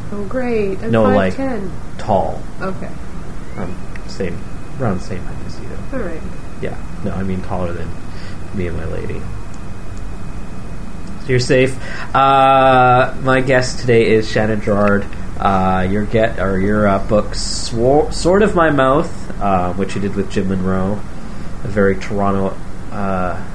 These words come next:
Speaker 2: creation, I guess. You're both from Toronto.
Speaker 1: We're both from Toronto. Yeah.
Speaker 2: You're not in Toronto anymore, though?
Speaker 1: I am.
Speaker 2: Okay. Is Jim in
Speaker 1: Sadly.
Speaker 2: Toronto still?
Speaker 1: Yes, he is.
Speaker 2: Okay,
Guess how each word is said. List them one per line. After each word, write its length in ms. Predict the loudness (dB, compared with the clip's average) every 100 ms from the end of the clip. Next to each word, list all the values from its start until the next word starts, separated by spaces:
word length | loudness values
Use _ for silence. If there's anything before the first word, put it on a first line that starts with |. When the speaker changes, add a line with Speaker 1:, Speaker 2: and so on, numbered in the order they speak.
| -6 -6 -6 -6 -6 -4 -6 -6 -6 -6 -6 -6 -6 -6 -6 -6 -6 -6 -4
Speaker 2:
creation, 600 | -2 0 0 -2 -2 -4 -4 -4 -4
I 80 | -4
guess. 360 | -4 -4 -4 -4
You're 80 | -2
both 220 | -4 -2
from 100 | -4
Toronto. 420 | -2 -4 -2 -4 -4 -6 0
Speaker 1:
We're 120 | 0
both 220 | 2 -2 -2
from 180 | -4 -4 -4
Toronto. 180 | -4 -2 -4 -4 -4
Yeah. 580 | -4 -6 -4 -4 -2 0
Speaker 2:
You're 100 | 0
not 120 | 0
in 40 |
Toronto 240 | 0 0 0
anymore, 260 | 0 -2
though? 180 | -2 -4 -4 -6 -4
Speaker 1:
I 120 | -4
am. 380 | -4 -4 -4 -4 -4
Speaker 2:
Okay. 200 | -4 -6 -6 -4 -4 -6 -6 -6 -6 -6 -6 -4
Is 240 | -4 -4 -4
Jim 160 | -4
in 100 | -4
Speaker 1:
Sadly. 120 | -4
Speaker 2:
Toronto 280 | -2 -2 -2
still? 300 | -4 -4 -4 -4 -4
Speaker 1:
Yes, 300 | -4 -4 -4
he 80 | -4
is. 600 | -4 -4 -4 -4 -4 -4
Speaker 2:
Okay, 180 | -4